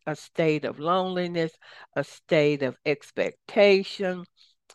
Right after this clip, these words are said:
a state of, "I have it now," uh, a, a, a, a state of exuberance, a state of success. You get where I'm coming from. So in the Bible,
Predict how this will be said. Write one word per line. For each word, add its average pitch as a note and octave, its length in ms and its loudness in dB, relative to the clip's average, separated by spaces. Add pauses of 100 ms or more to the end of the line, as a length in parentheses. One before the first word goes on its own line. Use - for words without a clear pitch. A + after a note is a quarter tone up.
(100)
a D3 100 0
state E3 680 0
of, C#3 500 -2 (720)
"I D#3 140 2
have D3+ 340 2
it B2+ 120 -6
now," F3 720 4 (440)
uh, D3 380 -2
a, - 180 -2
a, D#3 140 -2 (100)
a, D3 220 0
a D#3 100 2
state D#3+ 760 0
of C3 640 0 (640)
exuberance, A3 1120 2 (380)
a D#3 100 -2
state F3 440 0
of D3+ 160 0
success. F3 580 0
You F3+ 80 -8
get - 200 -2
where D3+ 140 -2
I'm C3+ 120 -4
coming C3 320 -8
from. - 360 -14 (760)
So - 300 -2
in G#3 280 4
the F#3 100 2
Bible, F#3+ 840 4